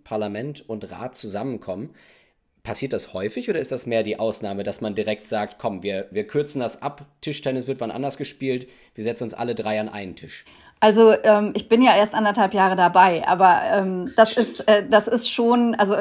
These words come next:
Speaker 2: nach meiner <laughs> Erfahrung, ähm, ist das schon das, der Normalfall.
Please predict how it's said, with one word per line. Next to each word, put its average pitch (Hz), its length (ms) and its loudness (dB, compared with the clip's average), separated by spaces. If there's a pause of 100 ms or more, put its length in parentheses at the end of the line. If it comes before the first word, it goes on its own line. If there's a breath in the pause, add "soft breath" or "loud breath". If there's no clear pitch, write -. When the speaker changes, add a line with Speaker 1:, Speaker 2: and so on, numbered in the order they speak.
Speaker 2:
nach 208 180 2
meiner 208 220 4
<laughs> - 20 2
Erfahrung, 214 720 2 (380 loud breath)
ähm, 190 240 0
ist - 160 -2
das 196 140 0
schon 185 160 -4
das, 175 240 -2
der 180 100 -4
Normalfall. 160 680 -6